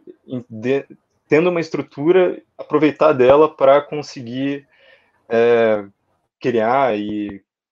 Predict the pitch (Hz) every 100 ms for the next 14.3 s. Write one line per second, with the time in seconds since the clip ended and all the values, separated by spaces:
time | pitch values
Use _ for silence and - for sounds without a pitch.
0 | _ _ _ _ - _ - - 127 151
1 | 160 147 147 147 131 131 160 156 156 143
2 | 147 151 - 143 135 135 - _ - 135
3 | 131 120 123 120 135 - 139 131 131 120
4 | 113 107 - 104 98 - _ - _ -
5 | 127 135 135 - 127 127 135 127 123 123
6 | 117 - 123 117 120 156 143 - 120 110
7 | 107 104 98 101 107 _ _ _ _ _
8 | _ _ _ _ 117 - 113 113 135 135
9 | 120 113 117 107 - 127 147 127 120 -
10 | 123 131 117 - - _ - 120 123 123
11 | - 113 123 131 117 113 120 113 110 110
12 | 131 139 120 139 - 139 - _ _ _
13 | 117 143 151 - - - 131 127 135 143
14 | - 156